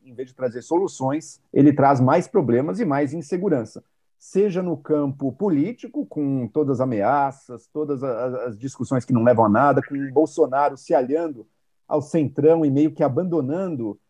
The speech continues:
qualquer ideia ou projeto de reforma econômica que uma parte da, da opinião pública via nele, mas hoje em dia tá totalmente abandonada, parece que não vai fazer nada, pelo contrário, a função do Paulo Guedes agora é ser o chancelador e o justificador de qualquer aumento de gastos que o governo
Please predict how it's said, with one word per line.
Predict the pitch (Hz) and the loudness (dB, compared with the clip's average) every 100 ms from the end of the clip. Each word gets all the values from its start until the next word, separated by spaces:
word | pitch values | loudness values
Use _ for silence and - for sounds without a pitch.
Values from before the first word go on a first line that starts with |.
| _ | _
qualquer | - 131 - 165 | -2 -2 2 2
ideia | 147 107 143 156 | 2 2 2 2
ou | 143 | 0
projeto | 131 120 117 143 139 | -2 -4 -2 -2 -2
de | 117 | -6
reforma | 123 117 139 139 | -6 -4 -4 -4
econômica | 127 117 113 135 131 | -4 -8 -6 -6 -6
que | 120 | -10
uma | 151 139 | -6 -6
parte | - 180 196 139 143 | 2 4 4 0 -4
da, | 131 127 | 2 2
da | 120 | 2
opinião | 127 117 123 120 | -2 -4 -10 -10
pública | - 131 120 147 | -6 -4 0 -2
via | 139 127 123 | 2 4 4
nele, | 110 156 131 | 2 -2 -2
mas | 107 107 | -10 -20
hoje | 113 | -20
em | |
dia | 107 123 | -6 -4
tá | 185 | -4
totalmente | - 156 127 113 110 | 0 2 2 -4 -4
abandonada, | 104 127 117 107 123 135 - _ _ | 0 2 2 2 0 -2 -6 _ _
parece | - 147 123 | -6 -2 0
que | 151 | 0
não | 131 | 2
vai | 127 | 2
fazer | 127 113 123 | 2 0 2
nada, | 139 156 | 0 0
pelo | 196 240 | -2 -2
contrário, | 240 135 143 214 208 _ _ _ _ _ | -4 -6 -6 -6 -10 _ _ _ _ _
a | - | -14
função | - 117 - 143 | -10 -8 -4 -2
do | 135 | 0
Paulo | 139 139 | 0 0
Guedes | 110 127 123 113 | 2 0 0 -4
agora | 107 104 123 131 | -4 -2 -2 -2
é | |
ser | 120 135 | -8 -12
o | 135 | -14
chancelador | - 156 139 160 127 104 - 131 | -10 -10 -2 2 2 0 -4 -6
e | |
o | 107 | -6
justificador | 120 143 135 147 120 107 131 | -8 -8 -6 -2 2 4 2
de | 131 | 0
qualquer | - 113 - 165 180 | 2 2 2 2 4
aumento | 151 123 143 139 | 4 2 -4 -6
de | 113 | -6
gastos | 107 113 - _ | -2 -2 -4 _
que | - | -10
o | |
governo | 113 107 101 104 123 110 | -2 -2 0 -2 -2 -6